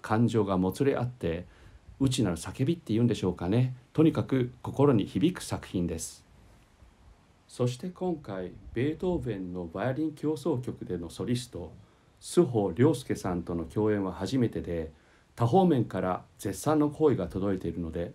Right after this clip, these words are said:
とっても楽しみです。えー、皆様、これらの作品を通して素敵な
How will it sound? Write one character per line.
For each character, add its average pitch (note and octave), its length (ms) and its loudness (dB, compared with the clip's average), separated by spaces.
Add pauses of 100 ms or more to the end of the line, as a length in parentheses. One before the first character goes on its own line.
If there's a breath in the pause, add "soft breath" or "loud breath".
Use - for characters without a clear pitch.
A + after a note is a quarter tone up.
(100)
と - 140 -10
っ - 40 -16 (180)
て - 100 -4
も F#3+ 180 2
楽 B2 160 2
し B2 120 0
み F#2+ 100 0
で D2 100 -6
す。 - 300 -16 (920)
え B2 180 -2
ー、 - 20 -4
皆 C3 180 -2
様、 D3+ 240 -2 (400)
こ - 120 -4
れ F#3 100 0
ら E3 100 0
の C#3+ 60 -6
作 - 220 -10
品 C#3 100 -4
を B2+ 40 -8
通 C3 200 -6
し - 80 -14
て A2 200 -4 (140)
素 - 120 -10
敵 D3+ 180 -4
な C3+ 180 -2